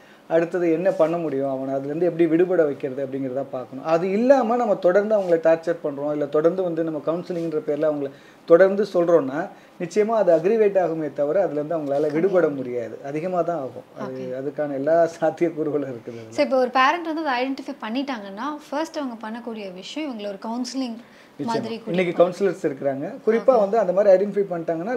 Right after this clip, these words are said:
Speaker 1: லோக்கல் டாக்டர்ஸ்ட்ட, இவங்கள்ட்ட, குறிப்பா வந்து ஐடியா, இந்தியன் டென்டல் அசோசியேஷன் தான் இப்போதைக்கு நிறைய செசேஷன் சென்டர்ஸ் இருக்கு. வெறும்
Speaker 2: ஓகே.
Speaker 1: டாக்டர்ஸ்ட்ட போய் கவுன்சிலிங் கொடுக்கறதும் வேலைக்கு ஆகாது.
Speaker 2: ஓகே.
Speaker 1: அவங்களுக்கு வந்து அந்த நிக்கோட்டின் டேப்லெட்ஸ் வந்து இஷ்யூ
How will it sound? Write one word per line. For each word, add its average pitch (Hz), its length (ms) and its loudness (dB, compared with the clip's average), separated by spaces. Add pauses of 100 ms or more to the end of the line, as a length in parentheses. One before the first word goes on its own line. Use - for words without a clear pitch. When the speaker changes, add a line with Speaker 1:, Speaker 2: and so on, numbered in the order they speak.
Speaker 1:
லோக்கல் 202 640 6
டாக்டர்ஸ்ட்ட, 202 520 0
இவங்கள்ட்ட, 165 540 -2
குறிப்பா 170 280 -2
வந்து 165 200 0
ஐடியா, 165 300 2
இந்தியன் 165 280 -2
டென்டல் 156 280 -2
அசோசியேஷன் 139 560 -6
தான் 190 120 -2
இப்போதைக்கு 175 760 0 (360)
நிறைய 170 280 8
செசேஷன் 196 600 4
சென்டர்ஸ் 147 360 -2
இருக்கு. - 320 -10
வெறும் 190 280 4
Speaker 2:
ஓகே. - 20 8
Speaker 1:
டாக்டர்ஸ்ட்ட 190 540 4
போய் 170 180 4
கவுன்சிலிங் 185 720 2
கொடுக்கறதும் 156 380 0
வேலைக்கு 151 340 0
ஆகாது. 117 260 -10
Speaker 2:
ஓகே. - 40 -8
Speaker 1:
அவங்களுக்கு 165 420 2
வந்து 185 180 -2
அந்த 196 160 -2
நிக்கோட்டின் 185 500 0
டேப்லெட்ஸ் 170 460 4
வந்து 147 220 -6
இஷ்யூ 139 160 -8